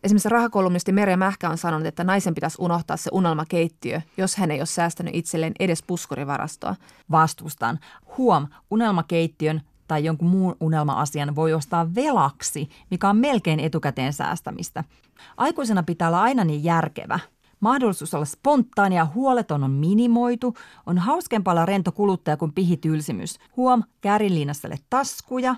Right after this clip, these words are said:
Speaker 2: Ja sit hei, jos lapsille jättää hirveän osakesalkun noin niinku perinnöksi tai lahjaksi, niin mitä ne sillä tekee? Ostaa kuohuviiniä koko rahalla. Mä haluan ostaa kuohuviiniä koko rahalla.
Speaker 1: Puolesta. Olisihan se mahtavaa, jos sitä rahaa olisi jossain jemmassa ja,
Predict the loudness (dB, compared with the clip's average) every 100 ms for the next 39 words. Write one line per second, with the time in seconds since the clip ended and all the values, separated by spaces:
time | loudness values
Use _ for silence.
0 | -6 -8 -6 -2 0 0 2 0 0 0
1 | 0 0 0 2 2 2 2 2 0 0
2 | -2 -4 -4 -6 -4 -2 0 -2 -2 -4
3 | -6 _ -4 0 0 0 -2 -2 0 2
4 | 2 2 -2 -2 -2 0 0 0 -2 -2
5 | -4 -2 -4 -4 _ _ -4 -2 0 2
6 | 4 4 2 0 -2 -2 -2 -2 -2 0
7 | 2 6 6 6 2 -2 -2 0 0 0
8 | -2 -4 -4 -4 -4 -4 -4 -8 _ 4
9 | 4 2 -4 -14 -16 -4 -2 0 0 2
10 | 2 2 0 0 0 -2 -2 -2 2 2
11 | 0 -2 -6 -4 -4 -2 -2 -2 -4 -8
12 | -8 -8